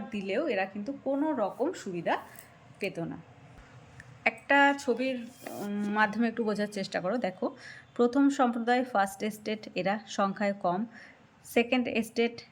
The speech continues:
এরা, থার্ড এস্টেট এরা। এবার ফার্স্ট এস্টেটে দেখো জনসংখ্যা,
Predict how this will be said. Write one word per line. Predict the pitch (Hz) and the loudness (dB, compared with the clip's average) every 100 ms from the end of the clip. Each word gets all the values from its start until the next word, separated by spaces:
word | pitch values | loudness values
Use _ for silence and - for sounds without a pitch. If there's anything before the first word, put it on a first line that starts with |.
| _ - | _ -8
এরা, | 190 190 208 285 - _ _ - _ _ - - - - - - | -2 2 0 -2 -10 _ _ -20 _ _ -20 -20 -20 -20 -20 -2
থার্ড | 254 240 208 | 6 6 4
এস্টেট | 202 - 247 - - - - - - - | -2 -2 -2 -2 -8 -20 -20 -20 -20 -6
এরা। | 180 175 - - - - - | -4 -4 -6 -14 -20 -18 -6
এবার | 220 208 240 - - - - _ - | 2 4 4 0 -14 -20 -20 _ -6
ফার্স্ট | - 269 277 285 | 4 4 6 4
এস্টেটে | 277 - 269 269 285 | 4 2 0 2 4
দেখো | 196 180 - 330 - - 190 | 2 0 0 -2 -4 -6 2
জনসংখ্যা, | 196 196 220 214 214 220 | 2 2 -2 -4 0 0